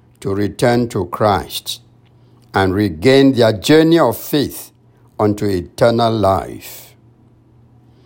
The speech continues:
This is your broadcast minister, Achowa Umeni. Please keep your faith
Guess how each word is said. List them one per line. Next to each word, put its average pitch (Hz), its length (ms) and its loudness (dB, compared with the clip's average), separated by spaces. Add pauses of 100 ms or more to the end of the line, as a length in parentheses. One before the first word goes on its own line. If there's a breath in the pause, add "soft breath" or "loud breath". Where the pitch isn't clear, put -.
(220 soft breath)
This 107 560 0 (100)
is 123 440 2
your 107 260 0
broadcast 127 1080 0 (280)
minister, 107 760 -2 (160)
Achowa 101 640 -2
Umeni. 92 680 -4 (1800)
Please 135 440 4 (140)
keep 139 180 0
your 113 260 2
faith - 540 -4